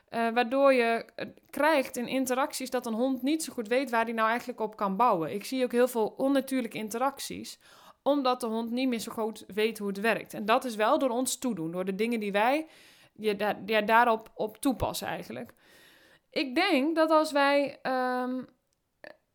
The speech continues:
dat als er wantrouwen is, dat dat wel degelijk ook kan doorschieten aan,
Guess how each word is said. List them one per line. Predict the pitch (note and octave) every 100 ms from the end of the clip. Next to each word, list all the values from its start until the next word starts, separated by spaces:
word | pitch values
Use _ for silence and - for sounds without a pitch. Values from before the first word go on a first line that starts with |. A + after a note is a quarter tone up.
| _ _ _ _ _ _ _ _ _ _ _ _ -
dat | C4+ C4
als | C#4 C#4+
er | C4+ A3+
wantrouwen | D4 G4 D#4 A#3+ G#3 G#3 A#3+
is, | C#4
dat | C4 B3
dat | A3+ A3+ -
wel | G3+ A3+
degelijk | A3 A3 A3 A#3
ook | G#3+ G#3
kan | A3+ G#3
doorschieten | B3 C4 B3+ A3+ G3+ G#3+ G#3+ -
aan, | G3+ G3 G3+ A3+